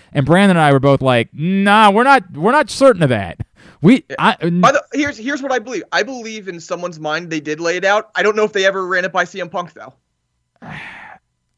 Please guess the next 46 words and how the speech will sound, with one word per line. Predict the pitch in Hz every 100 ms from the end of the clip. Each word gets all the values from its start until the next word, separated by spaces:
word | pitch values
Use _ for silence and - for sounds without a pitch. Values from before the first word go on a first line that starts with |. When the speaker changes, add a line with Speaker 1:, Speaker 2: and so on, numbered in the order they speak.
| _ _ _ _ _ _ _ _ _ _ -
Speaker 1:
I | 170
don't, | 220 -
Speaker 2:
'Cause | -
Speaker 1:
I | 208
Speaker 2:
I, | 208
I | 220
think | 233
it's | 226
very | 226 220
clear | 262 240
C | 208 196
M |
Punk | 196 214
wouldn't | 233 277 175
have. | 139
Speaker 1:
Well, | 139
I | 135
think | 185 147
it's | 113
abundantly | 101 160 131 78
clear | 98 92
he | 98
would | 95 98
not | 120 107
have | 95
gone | 98 95
along | 95 95
Speaker 2:
Yes. | 98
Speaker 1:
with | 101 110
it. | 107
I | 135
don't | -
even | 131 120
know | 120 120
if | 107
that, | 117 110
that | 123 104
was | 117 92
the |
plan, | - 117 113 92
as | 98
much | 131 135
as | 143 123
it |
was | 110 123
just | 143